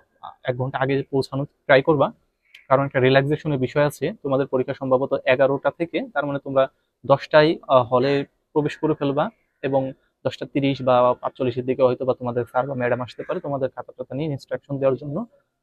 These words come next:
আর এই তো মূলত বিষয়গুলো ছিল। এরপরে যদি কারো কোনো প্রবলেম থাকে তাহলে তোমরা অবশ্যই, অবশ্যই আমাদের কমেন্ট বক্সে কমেন্ট করবে, আহ, এবং চাইলে আমাকে ইনবক্সও করতে পারো।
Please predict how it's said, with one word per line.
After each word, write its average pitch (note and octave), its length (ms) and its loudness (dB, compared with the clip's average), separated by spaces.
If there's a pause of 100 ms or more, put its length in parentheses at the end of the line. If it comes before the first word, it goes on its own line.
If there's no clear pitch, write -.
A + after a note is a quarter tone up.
(220)
আর B2+ 560 4 (120)
এই G#3+ 160 4
তো G#3+ 180 4
মূলত F3 280 2
বিষয়গুলো D#3+ 400 2
ছিল। D#3+ 280 2 (140)
এরপরে E3 360 6
যদি F#3 160 4
কারো E3 160 2
কোনো D#3+ 180 -6
প্রবলেম D#3 380 0
থাকে D#3+ 360 -2
তাহলে C#3 420 -2
তোমরা C3+ 260 -4
অবশ্যই, C3+ 360 -2
অবশ্যই D3 280 -4
আমাদের C3+ 240 -2
কমেন্ট B2+ 260 -6
বক্সে C3 160 -12
কমেন্ট C3+ 280 -4
করবে, D3+ 240 -2 (460)
আহ, A#2+ 280 0
এবং C3+ 460 -2
চাইলে C3 220 2
আমাকে B2+ 200 -4
ইনবক্সও B2+ 320 -4
করতে D3 220 -4
পারো। C#3+ 260 2